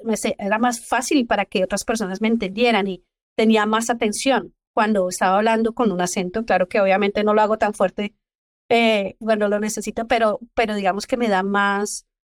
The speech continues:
me da identidad, porque realmente eso es lo que somos, ¿no? De hablar con acento,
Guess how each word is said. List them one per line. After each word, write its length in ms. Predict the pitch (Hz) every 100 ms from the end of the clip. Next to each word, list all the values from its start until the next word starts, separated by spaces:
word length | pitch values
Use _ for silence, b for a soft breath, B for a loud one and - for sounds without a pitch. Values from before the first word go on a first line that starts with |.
| _ -
me 160 | 214 208
da 180 | 202 208
identidad, 720 | 220 226 214 196 180 175 -
porque 240 | - 233
realmente 480 | 208 202 202 - 208
eso 160 | 208
es 40 | 220
lo 120 | 233
que 100 | 226
somos, 400 | - 277 180 160
¿no? 160 | 180 254
De 140 | 208
hablar 320 | 190 185 190
con 160 | - 226
acento, 500 | 233 202 196 196